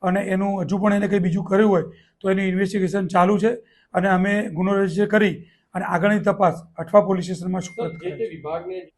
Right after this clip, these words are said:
Speaker 1: એ પણ તપાસમાં હજી કંઈ નીકળશે વધારે તો જે તે વિભાગને જાણ કરવામાં આવશે અને વિભાગને પણ પૂછપરછમાં સામેલ કરવામાં આવશે. આ પોતે એની એમ ઓ એવી હતી કે પોતે એકલા જ કરવાનું,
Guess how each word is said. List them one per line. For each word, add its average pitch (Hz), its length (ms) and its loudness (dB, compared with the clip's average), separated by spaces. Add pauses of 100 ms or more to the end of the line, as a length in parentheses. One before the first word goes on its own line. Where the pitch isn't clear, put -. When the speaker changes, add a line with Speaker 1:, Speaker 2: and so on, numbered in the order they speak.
(180)
Speaker 1:
એ 202 80 4
પણ 233 160 6
તપાસમાં 233 440 6
હજી 214 140 0
કંઈ 226 120 4
નીકળશે 214 400 2
વધારે 202 340 6 (420)
તો 208 220 4
જે 185 140 0
તે 208 120 0
વિભાગને 190 420 2
જાણ 170 220 4
કરવામાં 196 320 0
આવશે 196 180 -2
અને 220 140 -2
વિભાગને 185 440 -2
પણ 214 80 -2
પૂછપરછમાં 196 600 -4 (480)
સામેલ 185 240 4
કરવામાં 165 340 2
આવશે. - 500 -10 (180)
આ 240 280 10
પોતે 233 440 8
એની 226 180 2
એમ 214 180 4
ઓ 233 60 2
એવી 233 180 8
હતી 220 120 0
કે 220 80 -12
પોતે 214 200 0
એકલા 214 300 4
જ 220 80 0
કરવાનું, 208 460 2